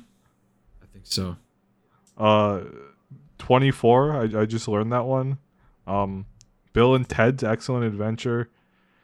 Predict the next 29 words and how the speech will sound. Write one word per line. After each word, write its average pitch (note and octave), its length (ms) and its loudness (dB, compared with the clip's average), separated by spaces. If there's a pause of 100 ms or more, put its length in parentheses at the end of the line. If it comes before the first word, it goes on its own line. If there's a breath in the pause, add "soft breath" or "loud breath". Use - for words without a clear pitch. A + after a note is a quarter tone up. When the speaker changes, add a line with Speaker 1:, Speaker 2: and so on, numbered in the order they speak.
(360)
Speaker 2:
Donna A#2+ 300 6
Summer, A#2 560 0 (240)
Ellen A#2+ 300 2
Cleghorn, A#2 760 -2 (120)
Mork A2 300 0
and A2 140 -4
Mindy, A2+ 440 -2 (360 soft breath)
Walt A2+ 280 2
Disney, A2+ 520 0 (100)
<clears throat> - 80 -20
Superman, A2 720 -4
Wonder A2 320 -2
Woman, A2 480 -4
Genghis B2 400 -4
Khan, G#2 460 -4 (440 loud breath)
Ernest B2+ 360 -2
Hemingway, G2+ 600 -6 (460 soft breath)
uh, G2 300 -6
Vincent A2+ 340 -4
Van A2+ 220 -6
Gogh, G#2+ 360 0 (360 loud breath)
Kurt A#2+ 220 0
Cobain, A#2 600 -2 (520)
When A2 180 0
I A#2+ 80 4
Was A#2+ 180 2
a A2+ 60 0
Lad A2 420 2
Song, G2 540 -6